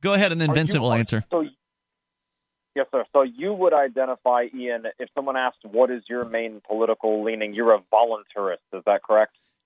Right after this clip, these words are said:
Speaker 1: Yeah, and I don't even know if that's a political leaning. That's just a leaning about how humans should interact with one another. I mean, against, I'm essentially against politics entirely.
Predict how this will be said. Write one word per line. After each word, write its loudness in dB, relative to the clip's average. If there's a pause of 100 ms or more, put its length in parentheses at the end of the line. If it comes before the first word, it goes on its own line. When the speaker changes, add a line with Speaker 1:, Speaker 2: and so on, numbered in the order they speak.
(300)
Speaker 1:
Yeah, 0
and 2
I 2
don't 0
even 0
know 0
if -2
that's -2
a 0 (120)
political -2
leaning. -6 (100)
That's -2
just -2
a 2
leaning 2
about 0 (280)
how 2
humans 0
should -2
interact 0
with -4
one 0
another. -8 (260)
I 2
mean, 4
against, 0 (100)
I'm 4
essentially 0
against 0
politics 0
entirely. -2